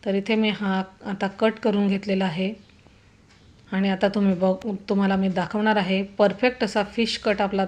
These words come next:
तयार होईल. हे बघा, तुम्ही बघू शकता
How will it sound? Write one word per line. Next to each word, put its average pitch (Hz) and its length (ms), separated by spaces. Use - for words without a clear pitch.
तयार 190 260
होईल. 202 300
हे 208 80
बघा, 190 320
तुम्ही 202 160
बघू 190 240
शकता 208 380